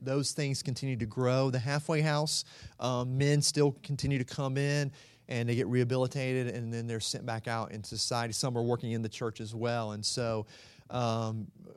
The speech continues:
we would love to go back to Brazil. The, Damaris, that's usually when I hear from her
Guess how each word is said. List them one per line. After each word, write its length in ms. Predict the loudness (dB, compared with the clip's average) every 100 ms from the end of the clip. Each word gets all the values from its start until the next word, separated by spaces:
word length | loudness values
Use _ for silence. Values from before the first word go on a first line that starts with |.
| -16
we 200 | -2 4
would 100 | 6
love 200 | 8 8
to 60 | 6
go 120 | 4
back 220 | 4 2
to 80 | -2
Brazil. 460 | -2 2 4 4
The, 140 | 2 -2 -8 -8
Damaris, 420 | -2 0 2 0
that's 340 | -2 -4 -2 0
usually 220 | 2 2
when 160 | 2
I 80 | 2
hear 260 | 0 0 0
from 140 | 0
her 340 | 0 4 4